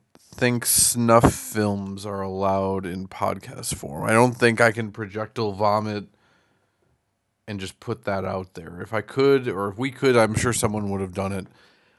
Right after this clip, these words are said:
Um, I did,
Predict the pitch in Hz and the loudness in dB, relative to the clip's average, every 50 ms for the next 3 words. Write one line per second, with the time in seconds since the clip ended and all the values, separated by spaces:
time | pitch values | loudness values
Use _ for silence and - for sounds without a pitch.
0 | _ _ _ _ _ 113 110 110 110 110 107 104 104 101 98 95 95 95 95 _ | _ _ _ _ _ -8 -6 -4 -4 -4 -4 -6 -6 -6 -8 -8 -12 -14 -16 _
1 | _ _ _ _ _ _ _ _ _ _ _ _ _ _ _ - 117 117 113 131 | _ _ _ _ _ _ _ _ _ _ _ _ _ _ _ -8 -6 -4 -2 -4
2 | 139 131 120 120 101 - - | -4 -4 -6 -12 -16 -18 -20